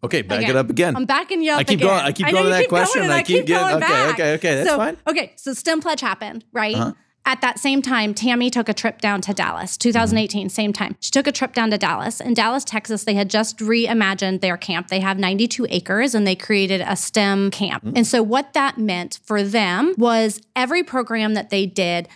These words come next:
Speaker 2: tied back somehow to stem. And so
Speaker 1: Okay.
Speaker 2: they had a high ropes course.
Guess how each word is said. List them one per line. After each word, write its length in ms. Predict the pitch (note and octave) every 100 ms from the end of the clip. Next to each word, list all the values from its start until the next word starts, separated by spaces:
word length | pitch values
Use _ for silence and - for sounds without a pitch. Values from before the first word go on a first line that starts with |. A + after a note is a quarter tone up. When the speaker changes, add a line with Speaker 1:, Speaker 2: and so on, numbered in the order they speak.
| _
Speaker 2:
tied 300 | - A#3 G#3+
back 260 | A3 A#3 -
somehow 540 | B3 A3+ F#3 G3+ F3+
to 200 | F#3 G3
stem. 520 | - - - - C#2+ -
And 140 | A#3+ G3+
so 120 | A3+
Speaker 1:
Okay. 40 |
Speaker 2:
they 140 | A3 A3
had 200 | B3 C#4+
a 80 | C#4
high 240 | C#4 C4+
ropes 400 | A#3 A#3 A3+ -
course. 520 | - B3 A#3 A#3 -